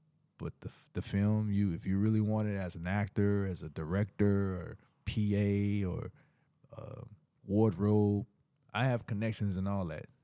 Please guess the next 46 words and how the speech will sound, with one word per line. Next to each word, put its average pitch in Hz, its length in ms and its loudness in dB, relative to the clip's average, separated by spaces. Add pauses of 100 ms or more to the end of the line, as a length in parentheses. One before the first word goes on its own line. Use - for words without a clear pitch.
(160)
You 90 80 -20
know, 87 100 -8
I 92 100 -6
know 98 180 -4
people 95 380 -8
in, 85 180 -10 (220)
in - 120 -14
every 92 280 -4
various 87 480 -4
facets 90 520 -8
of 82 120 -12
the 80 60 -14
film 98 320 -8
business. 87 520 -8 (540)
You 82 80 -18
know, 82 120 -8
I'm 82 140 -8
not 95 160 -4
gonna 87 140 -8
say 92 280 -6
I 90 140 -4
can 92 180 -6
get 92 320 -6
you 90 220 -4 (340)
a 92 80 -4
role 104 340 0
in 98 100 -2
the 98 80 -2
movie 104 360 -2
tomorrow. 92 560 -6
That's 87 200 -8
not 90 240 -6
what 87 180 -6
I'm 87 120 -6
saying. 82 440 -10
That's 87 220 -10
not 90 220 -4
what 90 100 -6
it 90 100 -8
is. 85 320 -8
You 92 120 -4
have 90 100 -4
to 87 80 -12
do 98 160 -6
the 104 60 -4
work. 101 340 -6